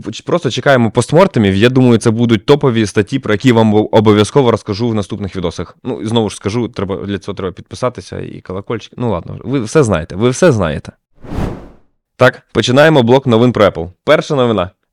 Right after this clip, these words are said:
Apple образилася на Epic Games за те, що їх сео Тім Свіні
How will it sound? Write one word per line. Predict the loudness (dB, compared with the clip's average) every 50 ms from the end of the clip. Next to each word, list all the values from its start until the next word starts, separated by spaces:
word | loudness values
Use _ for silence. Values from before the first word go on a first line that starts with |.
| _ 0 2
Apple | 2 4 6 6 6 6
образилася | 6 4 4 4 4 4 4 4 2 2 2 2 2
на | 4 4 2 4
Epic | 2 2 2 0 0 2
Games | 2 2 2 0 -2
за | -2 -2 -2 -2
те, | 2 2 2
що | 2 4 2
їх | 2 2 0
сео | 0 0 2 2 2 0
Тім | 0 -2 -2 -2
Свіні | -2 -2 -4 -2 -2 -2 -2 -4 -6